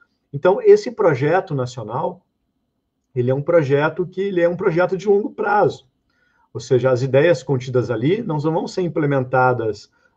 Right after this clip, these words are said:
eh, num mandato de quatro anos, talvez nem de oito, né? Mas as bases, as diretrizes, ou seja, é, a direção da estrada, usando aquela metáfora que eu usei lá no começo,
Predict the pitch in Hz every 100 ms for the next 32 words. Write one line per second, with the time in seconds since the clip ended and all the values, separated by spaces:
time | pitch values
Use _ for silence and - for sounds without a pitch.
0 | _ 123 120 113 123 131 120 110 120 120
1 | 123 120 127 120 120 117 117 95 _ _
2 | _ _ _ _ - 107 127 131 147 156
3 | 135 127 135 127 - _ _ _ _ 104
4 | 127 - _ _ _ - 131 123 123 -
5 | 139 214 208 120 117 101 117 101 131 123
6 | 127 131 202 196 117 104 120 - 127 110
7 | 101 _ _ _ _ 135 135 127 151 151
8 | - - 240 254 151 - - 131 190 180
9 | 123 127 _ _ _ _ _ _ _ 110
10 | 127 123 127 120 113 127 135 135 113 120
11 | 104 117 113 107 104 104 113 165 -